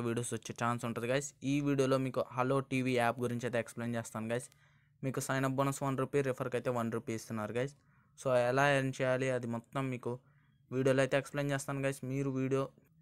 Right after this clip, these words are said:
మీరు చేయాల్సిందల్లా స్కిప్ చేయకుండా చూడటం, అలానే ఛానల్ సబ్స్క్రైబ్ చేస్తే సబ్స్క్రైబ్ చేయండి guys. అలానే నచ్చితే కనుక లైక్ చేసుకోండి guys. ఇంకా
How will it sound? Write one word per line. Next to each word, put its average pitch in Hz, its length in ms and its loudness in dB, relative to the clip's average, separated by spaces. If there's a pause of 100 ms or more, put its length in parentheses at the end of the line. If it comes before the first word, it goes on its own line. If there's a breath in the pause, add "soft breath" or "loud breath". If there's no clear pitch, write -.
(440)
మీరు 143 160 2
చేయాల్సిందల్లా 151 640 6
స్కిప్ - 300 -2
చేయకుండా 139 320 2
చూడటం, 131 300 -4
అలానే 123 200 -2 (140)
ఛానల్ 127 320 0
సబ్స్క్రైబ్ 127 440 0
చేస్తే - 280 0
సబ్స్క్రైబ్ 120 480 -2
చేయండి 123 260 0
guys. 127 220 0
అలానే 117 240 0 (100)
నచ్చితే 120 380 -2
కనుక 120 160 -2 (100)
లైక్ 110 240 2
చేసుకోండి 110 380 -2
guys. 120 140 0 (140)
ఇంకా 131 160 2